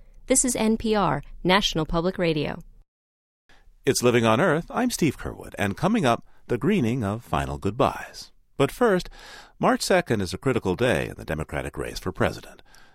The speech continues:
Speaker 2: Many congressional and Senate primary races are also determined on this Super Tuesday. At the same time, residents of a wine-producing region on the North California coast decide whether they want their county officials to do something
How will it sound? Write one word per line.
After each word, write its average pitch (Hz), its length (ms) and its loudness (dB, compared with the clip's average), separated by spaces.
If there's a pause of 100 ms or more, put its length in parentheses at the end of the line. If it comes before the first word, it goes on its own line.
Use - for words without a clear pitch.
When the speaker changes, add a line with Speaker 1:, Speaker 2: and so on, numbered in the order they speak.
(120)
Speaker 2:
Many - 220 -10
congressional 92 580 -2
and 76 140 -4
Senate 143 280 2
primary 76 380 -2
races 73 460 -4
are 104 200 4
also 165 360 0
determined - 500 -8
on 62 160 -10
this 73 160 -6
Super - 540 -10
Tuesday. - 560 -2 (580)
At 131 120 0
the 151 100 0
same 247 260 0
time, 113 380 2
residents 185 400 2
of 110 160 0
a 107 40 4
wine-producing 117 840 0
region 95 420 -4
on - 160 -12
the 50 120 -14
North 82 260 -4
California 78 560 -2
coast 101 400 -2
decide 98 460 0
whether 101 260 2
they 95 240 2
want 156 320 -2
their 71 160 -8
county 85 320 -4
officials - 480 -6
to 95 100 -12
do 104 160 -6
something 104 440 -4